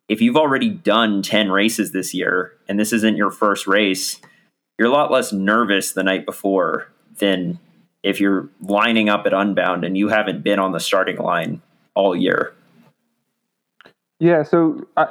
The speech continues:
Speaker 2: I kinda like to boil it down to three main things, and this kinda touches on some of the stuff Dylan's already said. Um, the first thing is, is feedback. So, you know, if we have a low priority event, like a C event,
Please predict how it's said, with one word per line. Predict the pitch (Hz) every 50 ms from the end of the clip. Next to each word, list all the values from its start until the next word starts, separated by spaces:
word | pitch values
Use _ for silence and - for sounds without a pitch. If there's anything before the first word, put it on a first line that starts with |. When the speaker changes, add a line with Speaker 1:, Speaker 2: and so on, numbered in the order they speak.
| - -
Speaker 2:
I | 165 175
kinda | - 240 233
like | 214 190 180 -
to | 156
boil | 143 147 147 151 147
it | 139 139 135
down | 135 135 139 139 135 135 135
to | - 143 135 127 127 127 127 123 120 - - _ _ _ _ -
three | 143 143 147 156
main | 151 143 139 135 135 135
things, | - 135 127 127 123 123 135
and | 131 131
this | 131 - - - - - - - _
kinda | - 139 127 123
touches | - 139 127 127 120
on | 127 123 123
some | - 127 120
of | 123
the |
stuff | - 120 117 120 -
Dylan's | 127 123 123 123 123
already | 120 120 117 120
said. | 120 - 120 113 113 107 - - _ _ _ - _ _ _ _ _ _ _ -
Um, | 131 131 127 127 131 120
the | 135
first | - - 190 185 - -
thing | 185 165 147
is, | 143 135 139 135 131 -
is | - - 131 127 120 117 - - _ _ _
feedback. | _ - - 139 139 135 117 117 104 104 110 - - - - _ _ _ _ _ _ _ _ _ _ _
So, | - - 160 151 143 139 139 139 - - _ _ - - -
you | 165 151 147
know, | 139 135 131
if | - -
we | 170 180
have | 180 180 165 151
a | 139
low | 131 135 143 151 147
priority | 143 - 139 135 135 135 131 131
event, | 123 123 120 120 -
like | - 131 -
a | 143 -
C | - - - 156
event, | 143 127 127 127 131 127